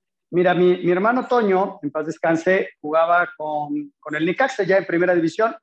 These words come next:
Entonces yo intenté jugar a nivel profesional, tal vez no me alcanzó o, o bien la-, las circunstancias no se dieron para que yo pudiera estar años jugando fútbol, que quizá es lo que me,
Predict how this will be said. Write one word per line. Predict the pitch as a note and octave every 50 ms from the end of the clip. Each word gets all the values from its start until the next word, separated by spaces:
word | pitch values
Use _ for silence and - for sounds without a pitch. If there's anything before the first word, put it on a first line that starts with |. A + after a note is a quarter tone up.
| _ _
Entonces | _ - F3+ E3+ F#3+
yo | G3
intenté | F#3+ F#3+ F#3+ F3+ E3+ F#3+ G3+
jugar | - - F3 E3 F#3 F#3+ F#3+ F3+ - - _ _ _ _ _ _ _ -
a | -
nivel | E3+ F3 F3 F3+ E3+ E3+
profesional, | F3 F3 F#3 F#3 F#3+ G#3+ G#3 G#3 G#3 G#3 A3 A#3 - - - _ _ _ _ -
tal | - E3 E3
vez | E3+ E3+ D#3
no | E3 F3
me | E3+ E3+
alcanzó | E3 E3+ - D3+ D3+ - - F#3+ F#3+ G3 G#3 G3+ - -
o, | - D#3+ D#3+ D#3 D#3+ -
o | D#3 D3+
bien | D3+ E3+ F3 F3 F3 F3 F3 E3+ - - _ _ _ _ _ _ _ _
la-, | - E3 F3 F3
las | F#3+ F#3+ F3 -
circunstancias | - - - F3 - - F#3 E3 E3+ F3+ - - G#3+ G#3 G3+ G3+ G3 F#3+
no | F3+ G3
se | F#3+ - F#3
dieron | F3+ G3 G#3 F#3+ F3 D#3
para | - D#3 D3+ -
que | - D#3
yo | D#3 E3+ -
pudiera | - E3 E3 E3
estar | D#3 _ - E3+ E3 B2+ - - _ _ _ _ _
años | - E3+ G3 G3+ F#3 D#3 -
jugando | - D#3+ D#3+ D#3+ D#3+ D#3
fútbol, | E3+ D#3+ D#3+ C4+ C#4+
que | - F#3 D#3+
quizá | - - - - - D#3+ E3+ E3
es | D#3+
lo | E3 D#3+
que | - -
me, | D3 D3+